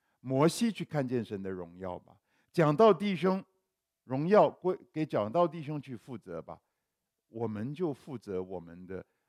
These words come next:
玛拿、磐石，啊，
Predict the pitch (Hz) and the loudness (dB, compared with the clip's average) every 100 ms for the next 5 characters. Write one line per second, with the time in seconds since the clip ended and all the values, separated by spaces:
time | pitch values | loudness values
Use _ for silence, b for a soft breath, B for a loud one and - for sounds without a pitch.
0 | _ 95 92 90 95 92 98 104 _ _ | _ -14 -12 -10 -8 -6 -6 -8 _ _
1 | _ _ _ 117 104 127 - 101 95 104 | _ _ _ -10 -6 -6 -8 -10 -8 -10
2 | - _ _ _ - | -10 _ _ _ -20